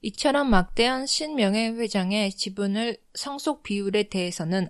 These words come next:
아직까지 결정된 바가 없다. 문화일보에 따르면 신명예 회장은 한정 후견인인 오정익 법무법인, 어, 원 변호사는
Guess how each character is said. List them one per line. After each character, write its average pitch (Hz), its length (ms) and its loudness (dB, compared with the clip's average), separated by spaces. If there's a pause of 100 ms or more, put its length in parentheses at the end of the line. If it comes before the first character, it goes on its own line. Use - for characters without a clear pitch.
아 165 80 -2
직 202 240 -4
까 196 80 2
지 233 240 0
결 185 160 0
정 214 240 -2
된 233 160 -2
바 175 160 -2
가 170 160 -2
없 - 160 -16
다. 160 320 -2 (480)
문 214 160 6
화 247 80 6
일 262 80 2
보 247 160 0
에 233 80 2
따 233 160 4
르 226 80 0
면 247 240 -2
신 285 240 -4
명 190 160 4
예 196 160 2
회 185 80 -6
장 170 240 0
은 175 160 0 (640)
한 277 160 -4
정 277 240 2
후 - 160 -8
견 247 560 -2
인 202 160 2
인 240 320 -2 (160)
오 202 240 0
정 180 320 0
익 247 320 -2
법 196 80 4
무 196 220 4
법 170 260 0
인, 226 160 0 (320)
어, 165 480 -2
원 202 240 4
변 196 240 2
호 180 80 -2
사 156 160 -2
는 180 240 2